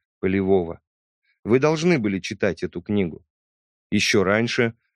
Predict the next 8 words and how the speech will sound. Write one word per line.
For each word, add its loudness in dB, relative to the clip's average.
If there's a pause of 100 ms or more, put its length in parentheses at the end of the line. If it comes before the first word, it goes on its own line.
(280)
он 2
лишился 0
обеих 0
обмороженных 0
ног, 0
но 2
не 2
сдался, -2